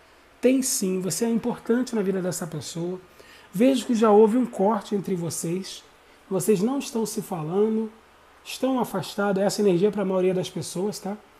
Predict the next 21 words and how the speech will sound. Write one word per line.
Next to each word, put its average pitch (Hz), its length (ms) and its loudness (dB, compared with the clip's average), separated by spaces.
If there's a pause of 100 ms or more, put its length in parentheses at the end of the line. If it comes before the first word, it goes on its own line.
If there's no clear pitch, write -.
(320)
Vocês 202 280 2
estão 220 280 -2
afastados, 190 600 -4
houve 190 160 2
um 214 60 2
pequeno 190 260 -4
bloqueio. 175 480 -4 (800)
Se 320 240 4
você 311 260 2
não 294 120 4
está 254 200 -2
afastado 208 420 -2
dessa 185 220 -4
pessoa, 175 320 -4
essa 226 160 -4
pessoa 226 320 -2
esfriou 226 540 2
com 208 140 -4
você, 202 320 -4
não 160 240 -4
é? 220 40 -8